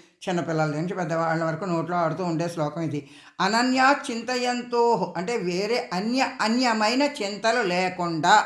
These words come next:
యోహ్ మాం అంటే ఎవరైతే నన్ను,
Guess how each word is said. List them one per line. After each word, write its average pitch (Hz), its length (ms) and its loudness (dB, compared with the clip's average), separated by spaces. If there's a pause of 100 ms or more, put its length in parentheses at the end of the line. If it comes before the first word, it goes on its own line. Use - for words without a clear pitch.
(1000)
యోహ్ 247 360 4 (500)
మాం 202 360 2 (100)
అంటే 180 140 -4
ఎవరైతే 226 640 2
నన్ను, 180 640 0